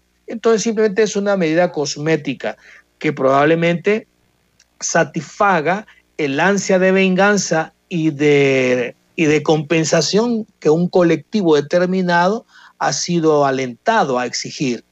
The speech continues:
porque hay colectivos sociales que exigen que una persona sea castigada y no que se resuelva el problema que de origen al delito, que eso sería la mejor y máxima intención. Entonces,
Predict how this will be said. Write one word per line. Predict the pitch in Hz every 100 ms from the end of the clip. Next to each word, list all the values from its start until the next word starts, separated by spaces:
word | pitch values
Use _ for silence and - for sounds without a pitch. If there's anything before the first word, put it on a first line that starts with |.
| _ _ _
porque | - 143 143 143
hay | 135
colectivos | 156 151 143 160 151 156
sociales | 180 165 175 175 190 208
que | - 165
exigen | 135 - - 214 - 147 131 123
que | 131
una | 135 147
persona | 147 147 156 151
sea | 165 156
castigada | 156 160 - 196 185 190 202 233 - - - -
y | 196 214
no | 202 170 175 175 - _
que | - 160
se | 170
resuelva | 139 147 - 220 208 147
el | 127
problema | 127 127 151 143 131
que | - 131
de | 127
origen | 117 170 233 - 135 - -
al | 135 131
delito, | 117 127 147 135 117
que | 110
eso | -
sería | 143 170 147 143 185 208 - -
la | 143 143 131
mejor | 127 123 143 151 151
y | 147
máxima | 131 139 - 135
intención. | 123 127 123 - 120 139
Entonces, | 156 185 180 185